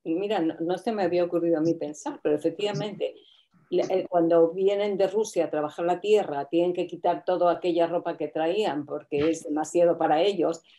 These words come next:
Las chicas empiezan a usar pantalones, eh, sin mangas, eh, tirantes, este tipo de cosas, pero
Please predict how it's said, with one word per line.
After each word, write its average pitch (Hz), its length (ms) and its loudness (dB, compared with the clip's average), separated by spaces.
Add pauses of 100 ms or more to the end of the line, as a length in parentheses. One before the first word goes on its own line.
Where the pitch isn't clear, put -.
(120)
Las - 240 -4
chicas 175 380 -2
empiezan 165 400 0
a 156 80 -4
usar 151 260 -4
pantalones, 151 760 -2
eh, 139 280 -2
sin 160 280 0
mangas, 160 540 -2
eh, 127 140 -8
tirantes, 165 680 2 (340)
este 175 240 -6
tipo 175 240 -4
de 170 60 -6
cosas, 240 440 -2 (480)
pero 202 440 2